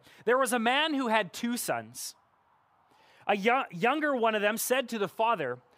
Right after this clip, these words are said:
"Father, give me the share of your property that is coming to me." And he divided his property between them." And, and if you, again, paint this picture, right, you, you see the son, he's not happy with the way things are going.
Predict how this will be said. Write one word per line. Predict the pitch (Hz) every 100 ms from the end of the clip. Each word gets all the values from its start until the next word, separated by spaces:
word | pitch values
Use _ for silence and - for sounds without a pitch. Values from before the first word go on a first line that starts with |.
| _
"Father, | - - 285 254 220 143
give | 127 277 302
me | 294 294
the | 226
share | - 277 277 208
of | 170 165
your | 180
property | - 220 247 190 170
that | 170 170
is | 165
coming | - 240 233
to | 208
me." | 190 185 107 - _ _ _ _ _ _ _ _ _ _ _ -
And | 180
he | 220
divided | 196 170 214 220 214 - _ _
his | 170
property | - - 196 185 156
between | 139 127 156 143 135
them." | 107 127 139 _ _ _ _ _ _ _ _ _ _ _ _ _ _ - - -
And, | 233 240 - - - _ _
and | 240
if | 247
you, | 247 262
again, | 214 156 294 285
paint | 202 254 254
this | 214
picture, | - 269 294 - 185
right, | 202 220
you, | 208 214
you | 208 220
see | - 285
the | 254
son, | - 277 277
he's | 220 220
not | 190 269
happy | 208 220 226 214
with | 190 180
the | 180
way | 190 202
things | 202 185 160
are | 143
going. | 160 127